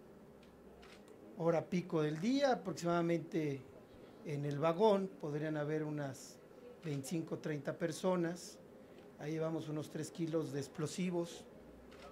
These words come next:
bien llamados cohetes. La Ley Federal de Armas de Fuego y Explosivos, que es federal, impone una sanción de tres meses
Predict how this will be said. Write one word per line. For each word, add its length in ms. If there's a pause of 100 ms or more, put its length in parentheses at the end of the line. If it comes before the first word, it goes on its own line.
(400)
bien 220
llamados 720 (1300)
cohetes. 680 (160)
La 140
Ley 500
Federal 380
de 80
Armas 260
de 100
Fuego 360
y 80
Explosivos, 920 (140)
que 160
es 100
federal, 580 (960)
impone 380
una 140
sanción 420
de 100
tres 300
meses 580